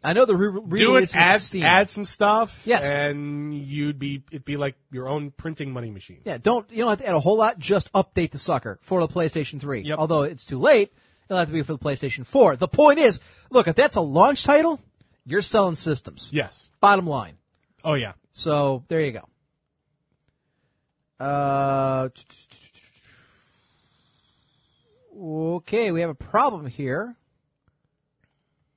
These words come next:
Speaker 1: Apparently, for some reason, they can't hear us.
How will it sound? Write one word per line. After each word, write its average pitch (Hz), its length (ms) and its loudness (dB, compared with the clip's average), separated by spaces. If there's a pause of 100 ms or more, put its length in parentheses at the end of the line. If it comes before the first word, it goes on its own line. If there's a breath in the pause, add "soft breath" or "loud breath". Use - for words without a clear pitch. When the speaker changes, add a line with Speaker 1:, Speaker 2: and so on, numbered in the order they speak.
(240)
Speaker 1:
Apparently, 262 360 2
for - 80 -6
some 233 160 -4
reason, 226 220 -2
they 208 80 -6
can't 202 340 -8
hear 196 280 -6
us. - 400 -16